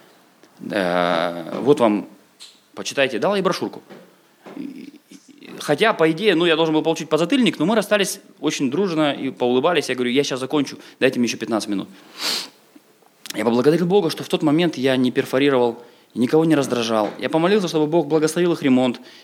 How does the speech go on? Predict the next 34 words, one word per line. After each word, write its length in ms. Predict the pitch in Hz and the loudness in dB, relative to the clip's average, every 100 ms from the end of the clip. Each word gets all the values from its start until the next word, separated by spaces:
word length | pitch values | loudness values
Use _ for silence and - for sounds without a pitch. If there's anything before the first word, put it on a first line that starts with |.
| - | -4
дал 100 | 139 | 0
им 60 | 156 | 2
возможность 300 | 143 160 135 | 2 0 0
поскорее 280 | 143 165 175 | -4 0 0
его 120 | 143 | 0
закончить, 320 | 131 131 113 | 0 -2 -2
чтобы 160 | 120 143 | -2 -2
я 20 | |
тоже 140 | 151 | -2
в 40 | 127 | -2
спокойствии 440 | 127 139 151 127 | -4 -2 -2 -2
завершил 320 | 117 120 147 | -4 -4 -4
проповедь, 400 | 131 127 120 104 - - - - - | -2 -2 0 -2 -6 -20 -20 -20 -20
чтобы 220 | - 160 170 | -4 0 4
были 180 | 190 | 4
другие 300 | 185 160 196 | 2 2 2
какие-то, 340 | 180 165 156 139 - | 2 4 2 2 -6
ну 220 | - 170 147 | -4 2 2
вот, 240 | 120 - | 2 0
может 240 | 135 131 | 0 2
быть, 180 | 131 - - | 0 -2 -6
благословения 680 | 110 131 131 127 151 139 | 0 2 2 4 4 4
в 80 | 127 | 4
их 60 | 123 | 2
жизни, 200 | 127 117 | -2 -4
и 80 | - | -6
чтобы 240 | - 139 | -4 0
они 120 | 170 | 0
узнали 280 | 170 160 151 | 0 0 0
об 100 | 139 | 0
Иисусе. 340 | 131 - - - - - - - - - - - - - - - _ - - | -2 -6 -10 -14 -20 -20 -20 -10 -8 -8 -12 -18 -20 -20 -20 -20 _ -20 -10
Любое 720 | 113 160 156 165 226 208 180 | 0 0 2 2 2 4 2
обстоятельство 520 | - 185 175 143 165 | 0 0 0 0 0
жизни 440 | 147 117 90 78 | 0 0 -2 -6